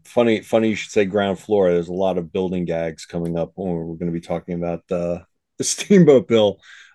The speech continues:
uh, Steamboat Bill Junior. But, um, I, you know, aside from that, I really never saw any of his stuff. I've seen, you know, Charlie Chaplin and all the knockoffs of, uh, wh-, what, what is his character? Um,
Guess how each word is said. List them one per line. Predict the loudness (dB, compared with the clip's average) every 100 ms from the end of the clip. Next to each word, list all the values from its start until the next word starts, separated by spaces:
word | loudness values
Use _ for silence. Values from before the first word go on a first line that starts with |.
| -4
uh, | 0 0 0 -4
Steamboat | -8 0 2 2 2
Bill | 2
Junior. | 2 0 0 -2 -4
But, | -2 -2 -2
um, | -2 0 2 -2 -6 _ _ _ _ _ _
I, | 0
you | 2
know, | 4 4
aside | 4 4 2 2
from | -2
that, | -2 -2 -2
I |
really | -2 0 -2 0
never | -2 -2 -2 -4
saw | -4 -4 -2
any | -4 -6 -4
of | -4
his | -6 -2
stuff. | -2 -2 -4
I've | -8
seen, | -6 -2 0 0 0 -4 -8 _ _ _ _ _
you | 0
know, | 2 0
Charlie | -2 0 0 0
Chaplin | -2 -4 -2 -2 -2 -2 -4 -6
and | -6 -4 -2 -2 -4 -4
all | -2
the | 0
knockoffs | 0 0 -2 -4 -4 -6 -10 -12 -16 _ _ _ _ _ _ -6
of, | -2 0 -2 -4 -6
uh, | -4 -2 -2 -4 -6 -8
wh-, | -10 -12 -10
what, | -6 -6 -6
what | -6
is | -6 -8
his | -10
character? | -6 -4 -4 -8 -10 -12 -14
Um, | -10 -10 -10 -12